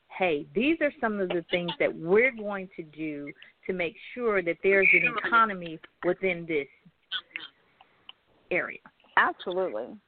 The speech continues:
Speaker 2: Absolutely. But you have to think about it from this per-, perspective as well. I agree with you. If you're in any role that's twenty, twenty-five years in and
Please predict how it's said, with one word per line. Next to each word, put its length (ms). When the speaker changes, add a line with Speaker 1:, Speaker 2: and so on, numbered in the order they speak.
Speaker 2:
Absolutely. 680
But 180
you 120
have 240
to 120
think 260
about 260
it 240
from 240
this 160
per-, 240
perspective 540
as 120
well. 440
I 140
agree 260
with 160
you. 200
If 100
you're 340
in 80
any 400
role 480
that's 200
twenty, 360
twenty-five 520
years 280
in 300
and 300